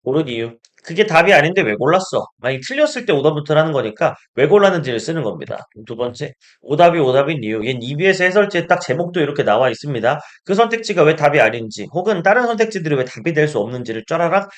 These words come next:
해설지 기준으로 쓰는 겁니다. 그다음 삼 번, 정답이 정답인 이유. 왜 이 문제의 답이 이게 될 수밖에 없는지를 해설지 기반으로 이해해서 써주시면 딱 좋겠죠? 모든 거에 대해 풀고 채점하고 오답노트까지 했다.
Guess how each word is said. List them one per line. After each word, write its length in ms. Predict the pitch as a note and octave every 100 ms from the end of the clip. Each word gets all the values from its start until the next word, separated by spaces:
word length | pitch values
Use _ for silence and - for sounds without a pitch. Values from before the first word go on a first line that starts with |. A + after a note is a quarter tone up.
| - G3
해설지 380 | G#3 B3 A#3+ F#3+
기준으로 320 | F3 D3+ B2
쓰는 240 | - G3+
겁니다. 360 | D3+ G#2+ - - - _
그다음 260 | A#2+ B2 A#2+
삼 240 | C3 A#2 A2+
번, 200 | D3+ E3 _
정답이 480 | B2 B2+ B2 C#3 E3
정답인 500 | G#2+ G#2+ G#2+ D3 D#3 -
이유. 320 | G#2+ A2 A#2 _ _ -
왜 180 | E3 F#3+
이 120 | E3
문제의 340 | F#3+ F#3+ F#3
답이 240 | E3 D3+ D3
이게 160 | C3+ E3+
될 140 | E3+
수밖에 320 | E3 D#3+ D#3+
없는지를 720 | B2+ B2 B2 C#3 A#2 D3 E3+ - _ F#3
해설지 340 | G#3 A3+ G#3+
기반으로 480 | F3+ F3 F3 E3 B2+
이해해서 400 | A2 C3 C3 A#2+
써주시면 480 | E3 D#3+ D3 B2+ D3
딱 160 | C#3
좋겠죠? 500 | - G2 G2 - E3 _ _
모든 400 | D3+ A3 B3 C4
거에 240 | A#3+ A#3 G#3+
대해 400 | G#3+ G#3+ G#3 B2 -
풀고 480 | C4+ C4+ B3+ C4+ C4+ -
채점하고 560 | - A#3+ B3+ B3 B3 E3
오답노트까지 640 | D3 G#3 G#3 G#3 E3+ D#3+ E3
했다. 300 | D#3+ -